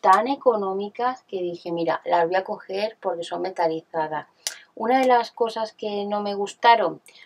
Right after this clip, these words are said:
pues que cuando las utilizas las tienes que volver a meter en su plástico, porque no trae una caja, ¿vale? La caja es esta y es súper endeble. También es verdad que por el precio, ¿qué vas a pedir?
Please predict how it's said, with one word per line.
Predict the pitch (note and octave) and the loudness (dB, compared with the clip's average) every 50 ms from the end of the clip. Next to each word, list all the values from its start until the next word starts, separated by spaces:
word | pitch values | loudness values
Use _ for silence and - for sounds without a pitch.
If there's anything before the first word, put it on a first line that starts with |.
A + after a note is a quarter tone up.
| _ _ _ _ | _ _ _ _
pues | - F#3 F#3 F3+ F3 - | -2 0 2 2 0 -2
que | - - F3 F3 | -6 -8 -6 0
cuando | - E3 E3 E3 D#3+ | 2 4 4 4 4
las | D#3+ D#3+ D#3+ - - | 2 0 -2 -4 -10
utilizas | - E3+ F3 F#3+ F#3+ - B3 | -8 -6 -4 -4 -2 -2 -2
las | B3 - | -2 -2
tienes | - G3 F#3 F3+ - | -4 -6 -6 -6 -6
que | F#3 | -4
volver | F3+ F3 F3 F3 E3+ | -4 0 0 0 0
a | E3 E3+ | 0 -2
meter | E3+ E3 G3+ A3 B3 - - | -4 -6 -6 -8 -8 -8 -8
en | - E3+ E3+ | -8 -8 -8
su | - - E3+ | -10 -12 -10
plástico, | - D#3+ D#3 D#3 D#3+ - - - E3 - E3 - | -6 -2 -2 -2 -2 -4 -10 -16 -12 -12 -12 -2
porque | - E3+ E3 - E3+ | -2 -2 -2 -2 -4
no | E3 E3 F3 E3+ | -6 -4 -6 -8
trae | - - F3+ F3 F3 F3+ F#3 G3 G3+ - _ _ _ _ _ _ _ _ | -4 0 2 4 4 4 2 0 -2 -6 _ _ _ _ _ _ _ _
una | - G3 F#3+ F3+ E3 D#3 D3+ | -2 0 2 4 4 2 4
caja, | - E3+ E3+ E3+ - - D3 C#3+ - - _ | 4 4 4 4 4 -2 -10 -10 -10 -14 _
¿vale? | - D3 D#3+ E3 F3 - - - | -12 -10 -8 -6 -6 -8 -8 -8
La | - - D#3+ - | -6 -6 -4 -2
caja | - E3 - - F#3 F#3+ | -2 -4 0 0 0 0
es | - F#3 F3 F3 - - - _ | 0 -2 -4 -6 -8 -12 -16 _
esta | - F3 F3 E3+ - - _ E3 D3+ - | -2 -2 -2 -2 -2 -8 _ -12 -10 -8
y | - D#3+ | -6 -6
es | D#3+ - - - _ | -6 -6 -10 -16 _
súper | - - F#3 F3+ F3+ F3 D#3+ | -12 -10 -6 0 2 2 2
endeble. | D#3 D3+ D3+ D3 D#3 D#3 D#3 D#3 C#3+ C3+ C3+ - - _ _ _ - - - _ | 2 0 -2 0 0 0 0 0 -4 -8 -12 -14 -16 _ _ _ -20 -20 -12 _
También | - D#3+ D#3+ E3 E3 E3+ | 0 2 2 2 0 -2
es | F3 E3+ | 0 0
verdad | F3 E3+ F3 F#3 F3+ | 2 4 4 4 4
que | F3+ E3+ | 2 -2
por | E3+ - F3 D#3+ D#3 | 2 4 2 2 2
el | D#3+ | 0
precio, | - - E3 F3 E3+ E3+ G3 G3+ G#3 - - | -4 -2 0 0 -2 0 -2 -4 -4 -6 -4
¿qué | - F3 | 0 2
vas | E3+ E3 D#3+ - - | 4 4 2 2 -4
a | D#3+ | -8
pedir? | - - D#3+ F#3 F#3+ F#3 - | -6 -6 -4 -4 -4 -6 -8